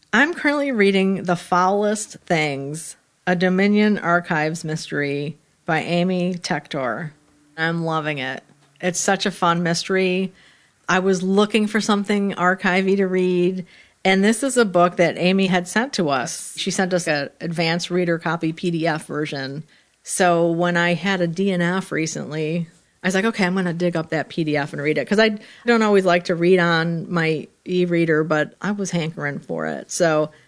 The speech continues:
really enjoying it so far. I'm just about a hundred pages in, and the book is a little bit under three hundred pages, I believe. So enjoying it.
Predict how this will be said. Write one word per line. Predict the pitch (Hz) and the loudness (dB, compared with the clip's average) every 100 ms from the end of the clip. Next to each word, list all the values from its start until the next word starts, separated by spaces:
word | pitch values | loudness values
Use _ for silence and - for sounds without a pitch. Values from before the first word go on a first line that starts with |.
| _ 185 | _ -2
really | 196 208 202 | 2 4 4
enjoying | 196 185 180 180 | 4 2 2 2
it | 156 | -2
so | - 165 | 0 0
far. | 160 165 156 156 156 160 - - - _ | 2 0 2 2 0 -4 -20 -20 -20 _
I'm | 170 190 180 | -2 0 2
just | 269 311 320 | 0 0 2
about | 277 254 | 2 2
a | |
hundred | 196 208 214 214 208 | 0 0 2 0 0
pages | 196 190 180 170 | -2 0 0 -2
in, | 170 156 143 139 147 170 _ _ _ | -4 -2 -2 -4 -8 -10 _ _ _
and | 185 185 | 0 0
the | |
book | 185 202 208 | 2 2 2
is | 190 | 2
a | 180 | 4
little | 190 208 | 4 2
bit | 190 180 | 4 2
under | 165 175 170 156 151 147 - _ _ _ | 2 0 2 2 0 -2 -10 _ _ _
three | - 196 208 214 | -8 2 4 4
hundred | 165 156 151 165 | 0 -4 -4 -4
pages, | 160 160 160 | -6 -4 -6
I | 156 | -4
believe. | 160 151 147 127 127 - - _ _ - | -4 -4 -4 -4 -6 -12 -20 _ _ -12
So | - 196 160 147 156 - - | 0 2 4 2 -4 -10 -4
enjoying | 175 160 151 147 | -4 -2 -4 -6
it. | 143 | -10